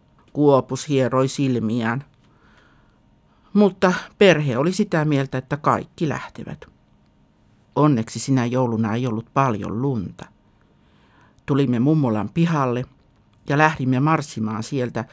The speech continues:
peräkkäin kohti latoa, jokaisella myrskylyhty mukana. Isä ensimmäisenä, sitten esikoinen, keskimmäinen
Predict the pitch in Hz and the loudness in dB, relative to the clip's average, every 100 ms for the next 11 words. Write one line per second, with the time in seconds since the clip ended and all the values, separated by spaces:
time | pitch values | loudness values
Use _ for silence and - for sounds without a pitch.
0 | - - 123 123 113 131 135 135 151 - | -12 -4 -2 -2 -4 -6 -4 -2 -4 -4
1 | 143 156 160 123 123 - - _ 151 147 | -2 0 0 -4 -4 -8 -20 _ 0 0
2 | 123 127 147 151 156 160 151 - - 131 | -4 -4 -2 0 2 2 2 -2 -6 -4
3 | 127 - 143 131 123 98 - 147 _ _ | -4 -4 -2 -2 -4 -12 -14 -16 _ _
4 | _ _ _ - - _ 165 147 90 71 | _ _ _ -20 -20 _ -4 -2 -2 -2
5 | 120 143 143 139 135 127 135 131 - - | -2 -2 -2 -4 -4 -4 -6 -6 -10 -8
6 | 151 131 113 143 147 147 135 - 131 123 | -8 -4 -4 -2 -4 -4 -6 -6 -4 -4
7 | 117 - - _ - 165 - 151 143 135 | -8 -14 -20 _ -2 -2 -2 -2 0 0
8 | 135 139 | -2 -4